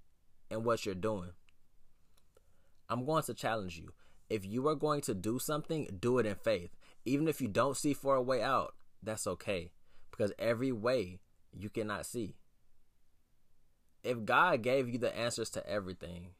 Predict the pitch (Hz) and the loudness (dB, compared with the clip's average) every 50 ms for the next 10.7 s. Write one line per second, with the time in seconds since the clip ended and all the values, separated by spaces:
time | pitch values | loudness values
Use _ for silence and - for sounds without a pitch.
0 | - - - - 92 104 101 107 117 107 98 101 101 101 101 - - 92 95 98 | -20 -20 -14 -6 -4 -4 -2 -2 -2 -2 -2 -2 -2 -4 -4 -4 -4 -2 0 0
1 | 98 98 - - - - - - - - - - - - - - - - - - | 0 -2 -4 -8 -14 -20 -20 -20 -20 -20 -20 -20 -20 -20 -20 -20 -20 -20 -20 -18
2 | - - - - 101 110 110 117 127 123 107 98 101 104 107 110 104 - - - | -16 -16 -10 0 0 2 2 4 2 2 2 0 -2 -2 -2 -2 -4 -8 -10 -6
3 | - 110 110 110 107 - - - - - - - - - - - - - - _ | 0 2 2 2 2 -2 -6 -16 -20 -20 -18 -18 -18 -18 -18 -20 -20 -20 -20 _
4 | _ - - - - 139 160 170 123 85 87 - - - - - - - 113 - | _ -20 -20 -12 -6 0 4 4 4 4 2 -6 -14 -20 -20 -14 -2 2 2 2
5 | - - 127 135 139 147 131 - 147 143 131 123 117 123 127 127 135 139 135 123 | 2 4 2 4 4 2 2 4 4 4 4 4 0 0 0 0 0 0 2 0
6 | 120 120 - - 147 143 135 120 117 117 123 127 113 131 156 135 87 69 - - | 0 0 -2 -2 -2 0 0 0 0 2 0 0 0 0 0 0 0 -2 -4 -10
7 | - - - - - - - - - - - - - - - - - - - 107 | -14 -14 -14 -14 -14 -16 -18 -20 -20 -20 -20 -20 -20 -20 -20 -20 -18 -12 -4 -2
8 | 117 - - 131 120 113 110 104 - - - 110 110 110 - - - - 123 113 | -2 0 0 0 2 2 2 2 2 0 2 2 2 2 0 -4 0 2 4 4
9 | 104 98 95 - - 123 117 123 117 113 - - 110 110 113 117 110 101 - - | 4 2 0 -2 0 4 4 4 4 4 0 -2 -2 0 0 0 -2 -2 -4 -4
10 | 120 110 104 104 104 104 101 101 - 104 95 90 90 90 | -4 -2 -2 -2 -2 0 -2 -2 0 0 0 0 -2 -6